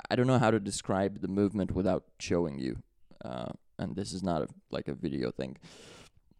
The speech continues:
but basically you go, like, uh, fucking up, upsy downsy on the fucking stool, uh, just with your foot, like, bending your foot down, forcing it down, and then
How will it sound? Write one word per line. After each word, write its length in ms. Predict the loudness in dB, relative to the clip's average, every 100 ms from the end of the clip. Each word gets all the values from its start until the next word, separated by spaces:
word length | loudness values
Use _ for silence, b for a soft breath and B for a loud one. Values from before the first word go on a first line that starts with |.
| _ _ _ _ _ _ _ -10
but 160 | -6 6
basically 420 | 6 6 6 6
you 200 | 6 4
go, 180 | 6 6
like, 240 | 6 4
uh, 240 | 0 0 -2 -8 -14 -16 -14 -14 -12 -4
fucking 420 | -4 -2 -6 -8 -14 -6
up, 160 | -4 -2 0
upsy 380 | 0 0 0
downsy 580 | 2 2 2 2 0 -2 -6
on 260 | -4 -2 -2
the 100 | -2
fucking 580 | -2 -2 -2 -6 -8 -12 _ _ _ _ -10
stool, 640 | -8 -2 0 0 -4 -8 _ _ _ _ _ -6
uh, 240 | -4 -2 -4 0
just 320 | 6 6 4
with 200 | -2 -2
your 140 | -2 -4
foot, 320 | -2 -2 -2
like, 160 | -8 -8
bending 420 | -4 -2 0 -2
your 120 | -2 -4
foot 420 | -6 -2 -2 -2 -4
down, 380 | -2 -2 -4 -6
forcing 400 | -4 -2 -2 -8
it 140 | -6
down, 280 | -6 -4 -6
and 140 | -6
then 200 | -8 -8